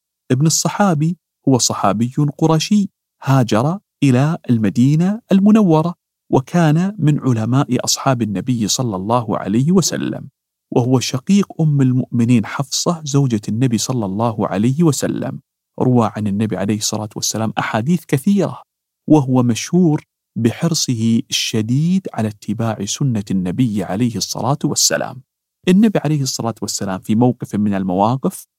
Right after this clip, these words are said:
قال لعبد الله بن عمر بن الخطاب: "نعم الرجل عبد الله لو كان يقوم من الليل."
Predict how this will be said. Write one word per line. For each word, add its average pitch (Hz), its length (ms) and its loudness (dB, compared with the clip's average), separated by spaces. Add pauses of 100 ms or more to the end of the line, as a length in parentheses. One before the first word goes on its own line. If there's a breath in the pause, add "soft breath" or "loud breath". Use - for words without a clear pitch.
(300)
قال 147 180 4
لعبد 113 260 -4
الله 113 180 0
بن 101 120 -4
عمر 113 220 -2
بن 107 140 -2
الخطاب: 127 580 -2 (440)
"نعم 160 340 2
الرجل 127 560 0
عبد 127 260 -6
الله 98 540 -2 (340)
لو 123 220 4
كان 156 400 -2
يقوم 165 640 2
من 131 100 2
الليل." 95 480 -2